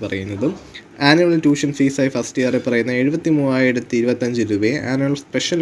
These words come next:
ഫീസായിട്ട് പറയുന്ന ഇരുപത്തിമൂവായിരത്തി മുന്നൂറ് രൂപയും റീഫണ്ടബിൾ കോഷൻ ഡെപ്പോസിറ്റ് അത് അഡ്മിഷൻ സമയത്ത് മാത്രം കൊടുത്താൽ മതി, പതിനായിരം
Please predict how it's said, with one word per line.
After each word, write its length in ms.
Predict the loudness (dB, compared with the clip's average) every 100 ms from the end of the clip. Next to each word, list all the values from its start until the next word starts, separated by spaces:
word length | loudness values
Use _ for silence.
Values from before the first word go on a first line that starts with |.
| 0
ഫീസായിട്ട് 360 | 0 0 0 0
പറയുന്ന 260 | 0 0 0
ഇരുപത്തിമൂവായിരത്തി 840 | 0 -2 0 0 2 0 -2 -2 -6 -4
മുന്നൂറ് 340 | -2 0 0 2
രൂപയും 260 | 2 0 -4 -18 -20 -20 -20 -4 4
റീഫണ്ടബിൾ 580 | 4 4 -2 0 0 -2 -2
കോഷൻ 280 | -2 0 -2
ഡെപ്പോസിറ്റ് 580 | -2 -4 -4 -4 -6 -6 -6 2
അത് 120 | 2 2 -4 -20 -20 -20 -12 -10
അഡ്മിഷൻ 320 | -4 -2 0 0
സമയത്ത് 280 | -2 -2 -2
മാത്രം 200 | -2 -4 -4
കൊടുത്താൽ 240 | -4 -6
മതി, 120 | -4 -4
പതിനായിരം 480 | -2 -2 0 0 0